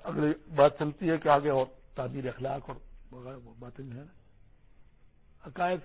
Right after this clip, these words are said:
کے نکلنے کی دوسری کی بات۔ اور پہلے یعنی یہ جو ظاہری عقائد ہیں، ان کا درست نہ ہو تو ویسے میں ایک بات عرض کیا کرتا ہوں کہ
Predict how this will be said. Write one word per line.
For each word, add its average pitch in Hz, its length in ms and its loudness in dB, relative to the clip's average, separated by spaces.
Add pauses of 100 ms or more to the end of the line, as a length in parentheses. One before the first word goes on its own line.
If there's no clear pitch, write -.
کے 156 240 -6
نکلنے 151 320 -8
کی 127 60 -10
دوسری 127 320 -12
کی 139 100 -8
بات۔ 127 240 -6 (760)
اور 156 120 -6
پہلے 190 340 2
یعنی 170 180 -2
یہ 165 180 -2
جو 151 340 2
ظاہری 196 320 2
عقائد 151 360 0
ہیں، 139 260 -8 (1400)
ان 180 160 -6
کا 165 200 -2
درست 151 240 -6
نہ 160 120 -4
ہو 175 220 0
تو 156 380 -8
ویسے 165 260 -4
میں 165 260 -6
ایک 143 120 -10
بات 143 180 -4
عرض 147 200 -8
کیا 165 100 -6
کرتا 175 240 -8
ہوں 185 60 -8
کہ 165 100 -10